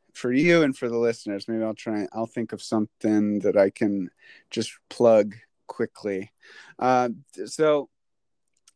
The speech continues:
actually, you mentioned that I, uh, I'm going to be putting a, a crossword out on this, uh, this daily puzzle thing. This is a, there's a website, um,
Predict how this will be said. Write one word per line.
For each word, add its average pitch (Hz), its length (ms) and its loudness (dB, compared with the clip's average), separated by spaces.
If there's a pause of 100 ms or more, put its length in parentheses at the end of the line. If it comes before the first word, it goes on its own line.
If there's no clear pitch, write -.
(140)
actually, 143 460 -4
you 175 480 -6
mentioned 139 580 -2
that 113 160 2
I, 107 280 -2 (100)
uh, 101 240 -6 (100)
I'm 107 220 -2
going 110 320 0
to - 140 -14
be 104 160 -6
putting 104 340 -4
a, 98 160 -6
a 104 100 -10
crossword 101 500 2 (140)
out 98 460 -2 (380)
on 101 340 -2
this, 101 280 -2
uh, 98 360 2
this 101 220 -6
daily 101 340 4
puzzle 95 640 0
thing. 85 340 -2
This 117 160 2
is 127 100 6
a, 101 280 4
there's 113 200 0
a 117 60 -2
website, 131 760 2 (560)
um, 110 560 -4